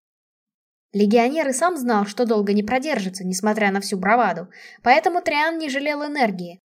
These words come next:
Он сделал ставку не на выдержку, а на скорость. Его задача — убрать ящеров с корабля и выиграть время. Всё остальное не так уж важно. И у него получалось.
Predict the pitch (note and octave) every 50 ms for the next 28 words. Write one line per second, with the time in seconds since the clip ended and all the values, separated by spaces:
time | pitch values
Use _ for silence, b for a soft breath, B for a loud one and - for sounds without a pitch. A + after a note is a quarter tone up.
0 | _ _ _ _ _ _ - A#3 A#3 A3+ A3 A3 C#4+ C#4+ C#4+ C#4 C4+ C#4 - -
1 | E4+ E4 - - B3 A3+ A#3 A#3+ C4 C#4 D#4+ G4+ F#4+ C4 A#3 A#3 - - - G3
2 | G#3 A#3+ D4 - - - - B3 G3+ F3+ F3 - - - - _ _ _ _ _
3 | _ _ A#3+ A3+ A#3+ C4 C4 D#4 D4 C#4+ D4+ C#4 F4 F#4+ G4 F#4+ C4 G#3 G3+ -
4 | _ _ _ _ - A#3+ A3 A3+ C4 D4 D#4+ E4+ E4 D4 C#4 D4 D4+ D4+ - -
5 | D#4 D4 C#4+ - - - C#4+ C#4+ C#4 C4 D4 E4 F4 F4 D4+ C4+ B3+ D4 D4+ B3+
6 | D4 D4 C#4+ - - C#4 C4 A#3+ G3+ F3 - - _ _ _ - - - C4 C4
7 | C4 B3+ - C#4+ C#4 C#4 C#4+ D4 D4 D4 C#4+ C#4+ C4+ C#4 C4 B3+ B3+ A#3 - A#3+
8 | A3+ G#3 G3 F#3+ F#3+ F3+ - _ _ _ _ _ _ _ _ _ _ _ _ _
9 | _ - B3 A#3 A3+ A3 A3 G#3+ G#3+ G#3+ G#3+ A3+ C4+ C#4 D#4+ - - E4+ C4+ C4
10 | C#4 D#4+ D#4+ - -